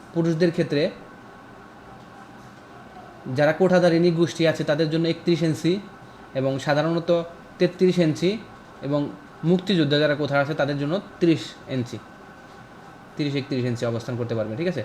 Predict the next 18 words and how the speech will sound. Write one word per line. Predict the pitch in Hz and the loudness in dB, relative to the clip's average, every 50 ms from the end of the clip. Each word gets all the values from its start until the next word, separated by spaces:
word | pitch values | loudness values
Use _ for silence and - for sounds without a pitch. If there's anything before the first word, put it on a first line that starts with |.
| - - - - - - - - | -10 -12 -20 -20 -20 -14 -6 -4
ওজন | 170 170 185 190 180 | -2 2 2 2 2
হচ্ছে | 156 156 156 - - 180 202 - - - - - 131 | 2 0 -2 0 0 -2 -2 -2 -6 -12 -12 -6 -2
বয়স | 139 147 151 165 180 196 190 - - - - - - - | 2 2 4 6 4 4 2 -2 -12 -16 -18 -14 -8 -4
ও | 139 147 139 - - | -2 0 0 0 -2
উচ্চতার | - 180 175 - 202 180 185 180 156 | -4 -4 -4 -2 -2 0 0 0 0
সাথে | - - 139 123 - 139 123 107 98 - - - - - - - - - | 0 -2 -6 -4 -2 -2 -2 -2 -4 -6 -14 -20 -20 -20 -20 -16 -4 0
ওজনের | 165 175 170 185 180 175 185 180 | 2 4 4 6 6 6 4 4
আনুমানিক | - - 156 170 180 180 180 175 180 165 165 - - - - - - - | 2 0 0 2 2 4 4 2 0 0 -2 -6 -18 -20 -20 -16 -6 -2
পরিমাপ | 175 170 170 165 165 160 151 - 131 | 0 2 2 2 2 0 0 0 -2
হতে | 123 120 135 | -2 0 0
হবে | 127 117 113 104 104 104 - - - - - - | 2 2 2 0 -2 -6 -10 -14 -20 -18 -8 -2
অবশ্যই। | 123 123 131 131 120 - 147 147 175 190 - - - - - - - - - - - - - - - - - - | 0 0 0 0 0 0 0 0 0 -2 -6 -12 -20 -20 -20 -20 -20 -20 -20 -20 -20 -20 -20 -20 -20 -16 -10 -4
এ, | 127 | -2
মহিলাদের | 123 127 139 143 151 160 170 180 185 175 | 0 0 2 2 4 4 6 6 6 6
ক্ষেত্রেও | 175 170 151 160 156 170 180 - - - | 4 2 2 2 2 2 2 0 -4 -4
উভয়। | - 151 131 131 139 160 190 208 196 - - - - - - | -2 0 2 4 4 4 2 0 -6 -14 -20 -20 -20 -16 -12
এখানে | - 131 - 165 160 165 160 160 - - - - - | -10 -6 -4 -2 -2 -2 -4 -6 -10 -18 -14 -8 0
দৃষ্টিশক্তি, | 131 160 190 180 - 220 202 - 156 127 120 - - 113 | 4 4 4 4 4 0 0 2 0 -2 -2 -2 -4 -4